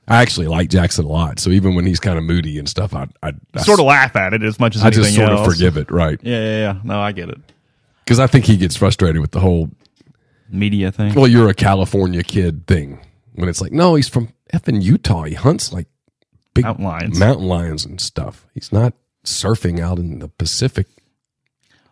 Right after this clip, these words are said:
Speaker 2: Well, he has the blonde hair that flows, and he came in with the puka shell necklace, and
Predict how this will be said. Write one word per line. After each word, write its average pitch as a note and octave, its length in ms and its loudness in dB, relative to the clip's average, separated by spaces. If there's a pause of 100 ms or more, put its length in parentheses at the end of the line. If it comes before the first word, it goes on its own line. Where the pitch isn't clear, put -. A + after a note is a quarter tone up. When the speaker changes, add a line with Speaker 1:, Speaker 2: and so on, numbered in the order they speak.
Speaker 2:
Well, - 140 0
he A3 80 6
has A3 160 0
the F3+ 80 0
blonde D3+ 360 4
hair C#3+ 520 4
that C3+ 260 2
flows, C#3 640 4
and B2 100 4
he A2+ 60 0
came D3 300 2
in D3+ 100 2
with D3 140 2
the C#3 100 4
puka D3 260 4
shell C#3 280 4
necklace, A2 640 0
and F#2 360 -2